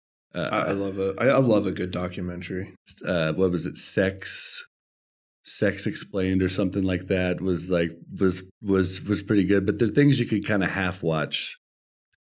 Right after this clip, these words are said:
Speaker 1: I just started a new show, what, night before last. I'm only, like, three episodes in. It's called, oh gosh, what's it called?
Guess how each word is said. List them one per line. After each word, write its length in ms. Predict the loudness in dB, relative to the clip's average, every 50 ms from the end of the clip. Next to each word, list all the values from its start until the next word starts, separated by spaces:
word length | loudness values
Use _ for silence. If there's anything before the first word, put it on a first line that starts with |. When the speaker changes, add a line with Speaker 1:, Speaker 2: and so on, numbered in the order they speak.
| _ _ _ _ _ _ _ _ _ _ _ -8
Speaker 1:
I 40 | 0
just 220 | 2 2 2 2
started 540 | 4 6 6 6 8 6 6 4 2 0 -2 -8 -12 -10 _
a 60 | -4
new 200 | 2 4 4 6
show, 600 | 4 4 4 6 6 8 8 6 6 4 2 -2 -8 -16 _ _ _ _ _ _ _ _ -12
what, 260 | -12 -12 -12 -10 -8
night 340 | -4 -2 0 0 0 0 0
before 380 | -2 -2 0 0 0 2 2
last. 320 | 2 2 2 2 0 -2 -2
I'm 100 | -2 0
only, 200 | 2 2 2 2
like, 160 | 2 0 -2
three 360 | -6 -2 2 4 6 6 4
episodes 540 | 4 0 -2 -2 -4 -2 -2 -2 -2 0 0
in. 120 | 0 0 0
It's 140 | 0 -2
called, 560 | -4 -4 -2 -2 0 0 0 0 -2 -4 -10 -12 _ _ _ _ _ _ _ _ _ _ _ _ _ _ _ _ _ _ _ -10
oh 80 | -8
gosh, 440 | -4 0 0 0 0 0 -2 -6 -8
what's 160 | -8 -6 -6
it 80 | -10 -8
called? 320 | -6 -6 -4 -4 -6 -8